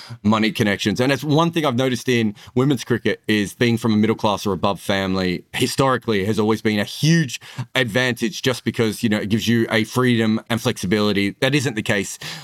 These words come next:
in other sides of sport. But, you know, in men's cricket, because there was money involved, you would play to get the money, whereas women played knowing that there would be no money, I suppose is what I'm gonna say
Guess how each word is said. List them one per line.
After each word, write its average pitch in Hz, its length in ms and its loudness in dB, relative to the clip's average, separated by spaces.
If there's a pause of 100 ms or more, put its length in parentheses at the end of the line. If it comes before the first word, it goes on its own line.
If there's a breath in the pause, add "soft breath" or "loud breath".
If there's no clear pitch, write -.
(140 loud breath)
in 110 220 0
other 107 260 -2
sides 101 320 -4
of 98 60 -6
sport. - 400 0
But, 160 180 0 (320 loud breath)
you 127 140 -2
know, 107 80 0
in 123 180 2
men's 160 220 2
cricket, 131 320 -4
because 113 180 -2
there 135 100 0
was 110 120 -2
money 131 260 2
involved, 110 680 0
you 117 140 2
would 117 140 2
play 117 180 0
to 113 140 -2
get 107 180 0
the 107 60 -2
money, 107 260 2
whereas 95 260 0
women 113 440 2
played 110 340 0
knowing 107 300 2
that 101 100 -2
there 104 120 0
would 95 160 -2
be 90 120 0
no 90 140 2
money, 90 260 2
I 80 120 -2
suppose 87 300 -2
is 85 120 -4
what 90 100 2
I'm 85 100 0
gonna 85 160 0
say 82 240 0